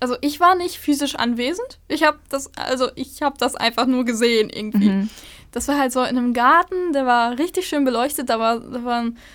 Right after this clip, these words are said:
Speaker 1: so irgendwie riesige Lampen, die irgendwie aussahen wie Pilze und so weiter. Das war richtig schön. Also sowas, sowas kann ich gerne öfter träumen, da hätte ich nichts gegen von solchen Szenarien.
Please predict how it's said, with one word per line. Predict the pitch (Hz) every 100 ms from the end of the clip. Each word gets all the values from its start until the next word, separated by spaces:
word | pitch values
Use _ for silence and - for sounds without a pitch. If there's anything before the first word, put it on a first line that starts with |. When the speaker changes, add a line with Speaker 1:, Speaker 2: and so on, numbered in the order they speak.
| - -
Speaker 1:
so | - 240
irgendwie | 240 247 254 254
riesige | 240 254 262 247
Lampen, | 226 247 -
die | 262 247
irgendwie | 254 -
aussahen | 254 254 254 247
wie | 247
Pilze | 247 269 311 - 302
und | 302
so | 302
weiter. | 285
Das | 277 -
war | 240 240
richtig | 330 - 330 320 -
schön. | - - 262 214 226 - - - - _
Also | 240 233 226 226 240
sowas, | 247 330
sowas | 277 262 330 320
kann | 311 285
ich | 285
gerne | 269 269 247
öfter | - 240
träumen, | - 233 226
da | 226
hätte | 247
ich | 247
nichts | 254 247 -
gegen | 240 233 233
von | 226
solchen | 226 226 240 233
Szenarien. | 233 233 226 233 233 220